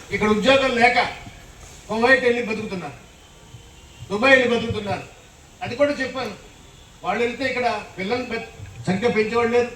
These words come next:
"ఇవన్నీ కష్టాలు ఉన్నాయి సార్" అని చెప్తే, తప్పనిసరిగా వాళ్ళందరికీ కూడా ఇక్కడ ఉద్యోగాలు వచ్చేటట్టు మంచి ఫ్యాక్టరీలు పెడదాం, వాళ్ళందరికీ మంచి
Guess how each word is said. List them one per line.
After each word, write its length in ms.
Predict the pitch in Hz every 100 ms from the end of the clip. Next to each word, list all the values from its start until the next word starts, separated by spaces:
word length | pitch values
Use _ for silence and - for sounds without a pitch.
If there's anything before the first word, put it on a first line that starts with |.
| - - - - - - - -
"ఇవన్నీ 300 | 208 220 254
కష్టాలు 440 | 262 196 - 247 240
ఉన్నాయి 220 | 220 214
సార్" 160 | 202 202
అని 140 | 208
చెప్తే, 260 | 208 240 220 175 170 - - - - - - - - - - - -
తప్పనిసరిగా 640 | 196 196 254 240 240 240
వాళ్ళందరికీ 480 | 214 208 208 226 208
కూడా 220 | 202 208 208 165 - - - -
ఇక్కడ 220 | 175 262 285
ఉద్యోగాలు 520 | 285 262 269 247 240
వచ్చేటట్టు 380 | 214 233 214 185
మంచి 300 | 175 240 277
ఫ్యాక్టరీలు 380 | 240 240 240 233
పెడదాం, 320 | 202 196 190 - - - 247 254 254 196 202 214 202 196 - 190 - - - -
వాళ్ళందరికీ 460 | 185 247 262 277 262 247 - 196
మంచి 220 | 220